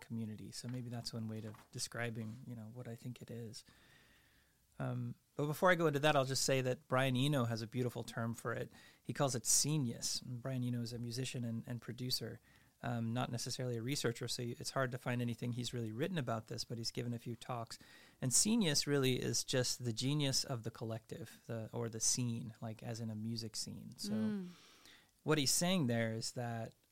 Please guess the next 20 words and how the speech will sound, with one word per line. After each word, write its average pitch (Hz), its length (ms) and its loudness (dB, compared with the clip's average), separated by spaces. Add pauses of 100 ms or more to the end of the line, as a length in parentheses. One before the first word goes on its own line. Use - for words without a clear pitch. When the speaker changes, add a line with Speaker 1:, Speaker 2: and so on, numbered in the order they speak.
Speaker 1:
of 120 100 -6
course, 131 260 2
geniuses, 135 880 0
uh, 110 180 -6
have 127 260 0
a 127 40 0
role. 120 400 0
People, 120 520 -4
some - 200 -6
people 127 320 -4
are 117 60 -2
really 120 240 -4
smart. 135 380 -4
They 123 80 -8
think 117 200 -6
of 120 140 -10
really 120 160 -6
great 120 280 -8
things, 135 360 -4
but - 220 -6